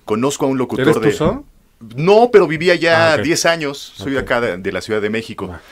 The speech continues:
Speaker 1: Eh, pero Pachuca siempre va a estar en mi corazón porque justo me marca, porque es donde empiezo a, a, a trabajar en radio.
Speaker 2: Ujú.
Speaker 1: Conozco a este locutor, Andrés Vaca, que trabajaba en, en Grupo Asir en Pachuca.
Speaker 2: Sí.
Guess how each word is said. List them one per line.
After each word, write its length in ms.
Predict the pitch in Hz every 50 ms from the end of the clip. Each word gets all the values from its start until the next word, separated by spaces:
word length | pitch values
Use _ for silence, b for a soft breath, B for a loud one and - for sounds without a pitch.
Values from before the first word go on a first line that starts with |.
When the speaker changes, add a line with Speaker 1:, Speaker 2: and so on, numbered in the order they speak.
| B B B B B B B B _ _
Speaker 1:
Eh, 200 | - 110 113 - - - - - - _
pero 160 | - 98 92
Pachuca 280 | - - - - - 110
siempre 280 | - - 98 90 101
va 60 | 98 92
a 20 |
estar 120 | - 110
en 80 | 104 98
mi 80 | 92 -
corazón 360 | - 90 90 85 - 113 123
porque 180 | 151 147 -
justo 300 | - - 147 147 - -
me 100 | 101 98
marca, 480 | 95 101 123 135 131 - - 127 - 208 b b b b b _
porque 200 | - - 104 110 131
es 40 | 123
donde 200 | 143 135 113 101
empiezo 360 | 98 117 127 131 - 139 123
a, 120 | 113 104
a, 320 | 78 - 87 90 87 73 85
a 40 | -
trabajar 400 | - 95 90 87 - - 101 98
en 100 | 98 95
radio. 380 | 107 120 117 107 92 80 - - -
Speaker 2:
Ujú. 320 | 110 101 95 101 95 92 85
Speaker 1:
Conozco 420 | - 151 185 247 262 - 302 254
a 80 | 175 151
este 180 | 151 151 - -
locutor, 500 | 151 135 - 110 - 120 117 120 - - _ _ _ _ _ _ -
Andrés 340 | 107 104 104 113 120 107
Vaca, 380 | - 107 104 107 - 104 113 - - b b b b b _ _
que 140 | - - -
trabajaba 840 | - - 98 95 95 92 - - 113 113 117 117 117 110 104 92 -
en, 580 | - 90 90 87 87 85 85 82 80 78 73 73 -
en 100 | 95 92
Grupo 240 | 90 131 131 - 123
Asir 260 | 101 - - 123 123
en 120 | 98 82 78
Pachuca. 400 | 87 80 107 104 92 - 80 -
Speaker 2:
Sí. 240 | - - 90 -